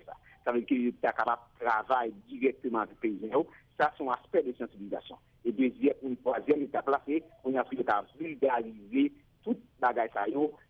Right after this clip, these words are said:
non seulement les paysans, yo, passer sous forme de message dans la radio, et, euh, côté de la télévision, yo fait ça, yo parle avec moun yo, et, euh, ça, moi, je pense, nous sommes capables de sauver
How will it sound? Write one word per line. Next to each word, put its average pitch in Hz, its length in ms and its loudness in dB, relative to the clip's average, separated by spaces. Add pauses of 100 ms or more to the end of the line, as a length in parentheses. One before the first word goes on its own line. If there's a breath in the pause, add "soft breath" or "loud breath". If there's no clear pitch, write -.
non 147 160 2
seulement 139 300 0 (400)
les 135 80 0
paysans, 135 420 -2
yo, 147 260 4 (240 soft breath)
passer 135 480 -4
sous 135 80 -18
forme 131 240 2
de 127 80 -8
message 131 400 -2
dans 98 100 -12
la 110 160 -2
radio, 156 440 0 (220 loud breath)
et, 113 240 -2
euh, 110 240 2
côté 123 240 -2
de - 120 -4
la 120 240 0
télévision, 123 460 -2
yo 98 140 2
fait 131 200 2
ça, 147 220 0 (260 loud breath)
yo 123 60 -6
parle 127 300 0
avec 123 340 -2
moun 127 180 -2
yo, 165 240 4 (220 loud breath)
et, - 160 2 (100)
euh, 123 220 4 (240)
ça, 139 180 2
moi, 127 140 -8
je - 60 -8
pense, 117 180 -2
nous 151 120 4 (380)
sommes 127 100 0 (100)
capables 120 260 2
de - 140 -20
sauver 151 400 2